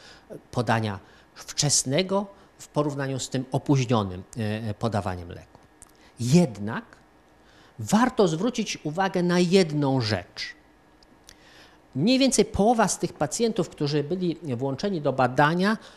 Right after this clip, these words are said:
dostało morfinę z powodu bólu w klatce piersiowej. I co się okazało? Okazało się, że ci, którzy nie dostali morfiny,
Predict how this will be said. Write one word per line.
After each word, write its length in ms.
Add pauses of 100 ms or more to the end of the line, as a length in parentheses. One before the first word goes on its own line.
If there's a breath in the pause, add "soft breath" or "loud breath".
(180 loud breath)
dostało 460
morfinę 400
z 60
powodu 600
bólu 500
w 160
klatce 420
piersiowej. 640 (920)
I 60
co 140
się 140
okazało? 480 (760 loud breath)
Okazało 400
się, 180
że 260 (580 loud breath)
ci, 420 (200)
którzy 400
nie 220
dostali 500
morfiny, 580